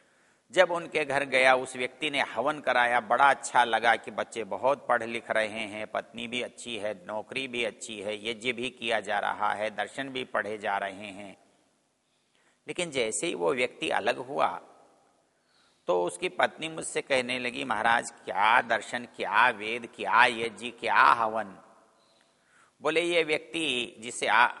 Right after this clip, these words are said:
मैं अपना पति कहने में संकोच करती हूँ, ये व्यक्ति जब सायंकाल पी करके गली मोहल्ले में घूमता है और जैसी गालियाँ देता है, जैसी बातें कहता है,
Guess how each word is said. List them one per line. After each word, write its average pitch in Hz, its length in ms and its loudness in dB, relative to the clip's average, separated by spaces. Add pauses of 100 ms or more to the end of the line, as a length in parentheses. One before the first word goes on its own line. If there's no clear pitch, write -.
मैं 123 240 0
अपना 120 280 0
पति 120 380 -2
कहने 120 320 -2
में 123 120 -4
संकोच 110 500 -6
करती 110 420 -4
हूँ, 104 280 -16 (1080)
ये 175 180 4
व्यक्ति 175 340 -2
जब 156 140 0
सायंकाल 139 680 2
पी 123 300 -8
करके 127 420 -4
गली 113 300 -2
मोहल्ले 113 460 -4
में 120 240 -8
घूमता 101 440 4
है 98 340 -4 (920)
और 147 180 6
जैसी 139 480 -4 (140)
गालियाँ 123 440 2
देता 113 460 2
है, 110 240 2
जैसी 110 420 -6
बातें 101 540 0
कहता 110 500 2
है, 95 440 -6